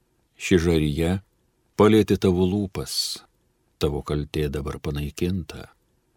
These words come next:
ir tavo nuodėmė dovanota.“ Paskui išgirdau Viešpaties balsą: „Ką man pasiųsti, kasgi mums eitų?“ Ir aš atsiliepiau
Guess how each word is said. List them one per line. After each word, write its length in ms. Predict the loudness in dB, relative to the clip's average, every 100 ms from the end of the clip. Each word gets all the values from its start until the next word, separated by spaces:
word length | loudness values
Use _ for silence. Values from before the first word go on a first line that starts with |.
| _ 4
ir 160 | 4
tavo 240 | 4 4 4
nuodėmė 760 | 4 4 4 4 4 2 -2 -10 _
dovanota.“ 920 | -2 0 0 -2 -2 -4 -6 -14 -18 -20 _ _ _ _ _
Paskui 400 | 2 2 2 0
išgirdau 720 | 0 0 0 2 2 2 0 -6 _ _ _
Viešpaties 680 | -4 -4 -4 -8 -6 -6 -6
balsą: 600 | -4 -6 -6 -10 -10 -14 _ _ _ _ _ _ _
„Ką 160 | 2
man 220 | 4 2 2
pasiųsti, 1000 | 0 0 -2 -4 -6 -8 -8 -10 -10 _ _ _ _ _ _
kasgi 380 | 2 2 2 0
mums 420 | 2 0 -4 -8 -2
eitų?“ 600 | 0 0 -2 -10 -14 -14 -18 _ _ _ _ _ _
Ir 140 | -2 -2
aš 160 | -2 -6
atsiliepiau 720 | -4 -4 -4 -10 -12 -12